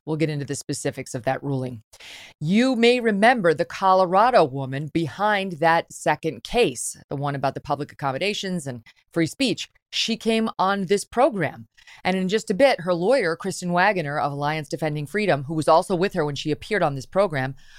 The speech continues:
will be here with her first reaction to their enormous win. I'm also gonna be joined by Charles C W Cooke, absolutely one of, if not the fiercest critic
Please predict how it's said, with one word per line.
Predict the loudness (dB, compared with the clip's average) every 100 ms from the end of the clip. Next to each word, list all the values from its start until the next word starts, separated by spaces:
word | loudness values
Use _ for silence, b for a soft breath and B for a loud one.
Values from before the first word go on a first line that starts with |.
| b
will | 4 4 4
be | 0 -2
here | 0 0 0 0
with | -4 -4
her | -2 0 -2
first | -4 -4 -4
reaction | -2 -2 -2 -6 -8 -8
to | -6
their | -4 -4 -6 -14 -16 -6
enormous | -4 0 2 2 2 -4 -10 -12
win. | -2 2 2 -2 -14 B B B B B
I'm | 2
also | 2 2
gonna | -2
be | -2
joined | -2 0 2
by | 2
Charles | 2 2 2 0
C | 0
W | 0 -2
Cooke, | -4 2 2 0 -10 0
absolutely | 0 0 -4 0 0 0 -2 -4
one | -4 0 0 2
of, | 0
if | 0 -2
not | 0 -2 -2
the | -2 -2
fiercest | -2 2 2 2 -2 -2 -2
critic | 2 2 0